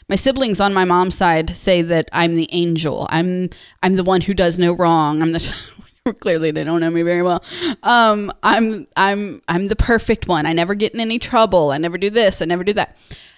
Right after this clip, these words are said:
Um, and that would, would probably, that would probably describe my first nine years.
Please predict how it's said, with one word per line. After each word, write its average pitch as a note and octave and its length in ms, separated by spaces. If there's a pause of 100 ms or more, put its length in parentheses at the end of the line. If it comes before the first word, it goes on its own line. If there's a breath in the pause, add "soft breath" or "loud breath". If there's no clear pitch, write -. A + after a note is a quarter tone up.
(180 loud breath)
Um, F#3 520 (300)
and A3 120
that A#3 200
would, B3 180
would A3+ 160
probably, G3 800 (280)
that F#3 140
would A3+ 160
probably G3 440
describe E3+ 580
my E3 160
first D#3+ 260
nine D#3 240
years. - 460